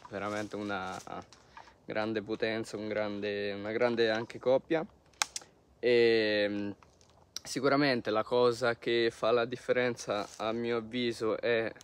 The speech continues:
sia la catena, che è una catena molto, molto fine,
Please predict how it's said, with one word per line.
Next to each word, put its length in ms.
sia 300
la 140
catena, 520
che 160
è 40
una 200
catena 400
molto, 320
molto 360
fine, 460